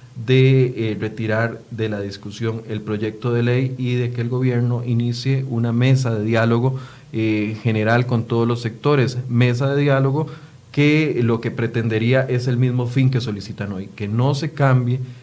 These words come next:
eh, y no se aumente el tema de la reforma para el fortalecimiento de las finanzas públicas, situación que se ve complicada en vista de los llamados que han hecho los organismos internacionales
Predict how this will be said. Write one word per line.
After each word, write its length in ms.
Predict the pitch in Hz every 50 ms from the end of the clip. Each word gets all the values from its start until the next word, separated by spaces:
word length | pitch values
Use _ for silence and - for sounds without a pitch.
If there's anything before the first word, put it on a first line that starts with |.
| - - -
eh, 600 | - 110 107 107 107 107 107 110 107 107 104 - -
y 140 | 127 113 107
no 160 | 107 110 110
se 140 | 110 - 131
aumente 840 | 117 113 113 117 120 117 117 113 110 110 - 127 123 117 120 113 110
el 140 | 104 98 -
tema 460 | - 110 110 110 110 113 117 113 - - 117
de 260 | 104 107 104 107 110
la 180 | 107 107 107 107
reforma 600 | - 98 95 - - 113 110 107 104 113 110 107 - - - - - _
para 160 | - 110 110
el 60 | 104 101
fortalecimiento 880 | 113 107 - - 104 104 98 101 110 101 107 107 104 104 104 117 113 104
de 460 | - 117 104 107 110 113 117 117 - -
las 280 | 120 110 104 101 104
finanzas 540 | - - - 107 98 101 98 98 110 107 104
públicas, 680 | - - 131 131 139 147 143 135 151 143 139 135 139 120 -
situación 500 | - 123 117 - 107 104 - 117 113 113
que 120 | - 127
se 120 | 120 120 113
ve 140 | 110 113
complicada 600 | 117 131 120 123 120 123 120 123 120 117 117 117
en 120 | 117 110 107
vista 400 | 110 113 110 - - 123 120 120 - - - - - -
de 200 | 117 117 113 107
los 400 | 107 110 107 107 104 - 120 117
llamados 500 | 107 107 101 120 143 170 160 127 117 117
que 120 | - 113
han 60 | 107 113
hecho 180 | 110 - -
los 240 | 117 113 110 107 -
organismos 480 | 113 107 107 104 110 113 113 117 117 -
internacionales 880 | 123 113 113 104 107 104 104 113 110 107 107 107 110 117 120 120 -